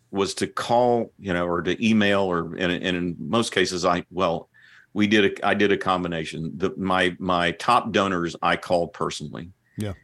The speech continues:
Speaker 1: And, you know, and emailed everybody else, 'cause I had two thousand individual donors. Um, and I, I basically told these, you know, everybody, "Look, you know, this isn't, this,"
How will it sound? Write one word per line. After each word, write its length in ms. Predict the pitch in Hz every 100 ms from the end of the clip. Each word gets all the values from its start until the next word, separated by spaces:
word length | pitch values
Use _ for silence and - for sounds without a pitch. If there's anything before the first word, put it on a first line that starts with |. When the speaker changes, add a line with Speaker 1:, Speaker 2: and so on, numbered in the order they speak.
| -
Speaker 1:
And, 480 | 90 90 90 90 -
you 300 | - 58 92
know, 240 | 85 82 -
and 220 | 101 95 -
emailed 580 | 135 127 104 101 98 92
everybody 540 | 104 101 98 95 90 101
else, 180 | 117 -
'cause 160 | 101
I 60 | 107
had 220 | 127 120
two 180 | - 151
thousand 420 | 127 117 107 101
individual 560 | 101 92 95 87 82 78
donors. 580 | 73 87 85 - - - _ _ _ _ _ _ _ _
Um, 540 | 90 87 87 82 - - _ _ 113
and 160 | 110
I, 240 | 107 104 - - _ _ _ _ _ _ _ 101
I 80 |
basically 420 | 104 123 113 104 95
told 240 | 123 147
these, 220 | 98 - -
you 80 |
know, 160 | 90 87 95
everybody, 420 | 95 92 95 95
"Look, 400 | 104 87 - - _
you 80 | 95
know, 240 | 82 82 -
this 220 | 113 110
isn't, 380 | 120 113 101 -
this," 260 | 101 123